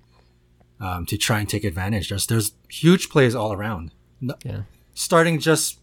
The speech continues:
Speaker 1: s-, strictly starting from two thousand three Net Pro Serena Williams. That's a, we talked about it
Speaker 2: Mm-hmm.
Speaker 1: before, like, one of those cards you can just buy on the cheap and just lock it up in the safe, right?
Speaker 2: For sure. On a side note, what do you think about the Olympics? How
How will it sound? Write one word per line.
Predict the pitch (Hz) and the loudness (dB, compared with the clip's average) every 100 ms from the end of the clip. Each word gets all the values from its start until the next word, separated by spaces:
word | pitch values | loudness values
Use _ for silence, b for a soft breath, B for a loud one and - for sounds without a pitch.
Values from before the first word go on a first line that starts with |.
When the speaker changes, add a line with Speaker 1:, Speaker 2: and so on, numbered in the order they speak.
| - | -8
Speaker 1:
s-, | - - - | -6 -6 -4
strictly | - 226 220 160 | 2 2 4 4
starting | - 147 | 8 6
from | 131 | 6
two | 117 143 | -2 -2
thousand | 143 131 131 123 | 2 4 2 0
three | 127 120 | 0 2
Net | 117 - | 2 0
Pro | 139 120 | 0 2
Serena | 110 - 117 110 | 0 -2 -2 -2
Williams. | 107 123 92 | -4 -4 -4
That's | 110 104 - | -6 -8 -8
a, | 101 - b b b b | -8 -10 b b b b
we | 117 | -2
talked | 117 117 | -2 0
about | 107 | 0
it | 110 | 2
Speaker 2:
Mm-hmm. | 107 | 0
Speaker 1:
before, | - 117 | -2 -2
like, | 104 95 | -2 -4
one | 104 104 | -8 -6
of | |
those | 107 101 | -6 -6
cards | - 101 101 | -6 -8 -8
you | 95 | -8
can | 101 | -8
just | 98 - | -8 -12
buy | - 98 107 120 _ _ _ _ - | -6 -4 -4 -8 _ _ _ _ -16
on | 107 101 | -12 -10
the | |
cheap | 98 - 135 185 | -6 -2 0 -2
and | 107 | -4
just | 107 - | -6 -4
lock | 104 101 | -4 -4
it | 107 | -6
up | 98 | -8
in | 95 | -8
the | 90 | -8
safe, | - 101 101 | -8 -10 -14
right? | - 95 - - _ _ _ _ _ | -18 -20 -20 -20 _ _ _ _ _
Speaker 2:
For | - | -16
sure. | - 110 110 _ _ - - | -10 -8 -8 _ _ -12 -2
On | |
a | 147 | -2
side | - 151 | 2 4
note, | 139 123 | 4 2
what | 117 | 0
do | 123 | 0
you | 117 | 2
think | 120 117 | 2 2
about | 110 107 | 0 0
the | 110 | 2
Olympics? | 104 110 123 104 - | 2 2 0 -2 -4
How | - 113 107 104 | 0 2 2 0